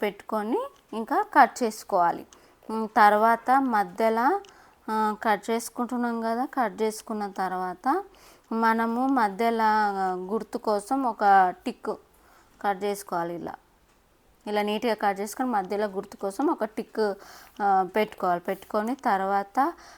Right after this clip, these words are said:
ఫ్రంట్ లోతు, ఫ్రంట్ లోతు తీసుకోవాలి. ఎలా అంటే మనము వన్ ఇంచ్ మార్క్, అక్కడ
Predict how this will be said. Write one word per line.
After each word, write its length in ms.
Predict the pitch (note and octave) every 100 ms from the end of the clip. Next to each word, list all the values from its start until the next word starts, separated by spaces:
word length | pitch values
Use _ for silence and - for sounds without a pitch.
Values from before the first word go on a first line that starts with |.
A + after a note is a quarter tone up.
| -
ఫ్రంట్ 340 | B3 A3 A3+ C4+
లోతు, 800 | B3 G#3+ G#3+ G#3+ F4 G#4 E4+ -
ఫ్రంట్ 320 | - A#3 A3 A3+
లోతు 400 | A3 A3 G#3+ -
తీసుకోవాలి. 760 | A#3 - - F#3 E3+ E3 E3 - - - _ G#3 G#3
ఎలా 280 | G3+ G#3 A3
అంటే 460 | A3+ G#3 F#3+ G#3+
మనము 460 | B3 A#3+ G#3 G#3 G3+ G3
వన్ 260 | G3+ G#3
ఇంచ్ 220 | G#3+ A3+ A#3
మార్క్, 420 | A3 G#3 G#3+ -
అక్కడ 500 | G#3 G3 G3+ G#3 G3